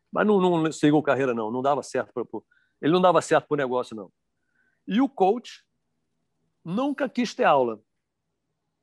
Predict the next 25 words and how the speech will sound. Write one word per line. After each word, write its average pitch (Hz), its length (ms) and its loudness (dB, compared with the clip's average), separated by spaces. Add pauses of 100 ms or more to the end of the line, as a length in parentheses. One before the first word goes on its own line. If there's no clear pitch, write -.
(100)
Hoje 160 300 -2
em 165 40 -4
dia, 185 340 -2
parece 160 280 -6
que - 80 -10
ele, 165 140 -4
ele, 139 520 -6
ele 123 220 -8
dá 127 120 -4
aula 143 180 -2
de 131 100 -12
jiu-jitsu 135 480 -6
lá, 127 120 -2
ele, 113 220 -8
ele, 120 140 -10 (180)
ele, 110 240 -6 (520)
ele 120 220 4
tem 135 140 2
uma 131 100 2
associação 123 540 0
lá, 131 140 4
não 117 100 -4
sei 131 160 -4
se 123 120 -4
ele, 104 200 -6